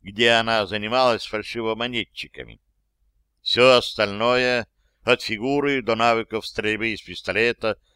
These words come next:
было неоспоримыми достоинствами.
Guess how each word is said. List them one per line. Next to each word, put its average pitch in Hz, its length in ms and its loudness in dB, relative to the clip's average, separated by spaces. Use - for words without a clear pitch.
было 165 520 4
неоспоримыми 120 1120 -2
достоинствами. 90 960 -8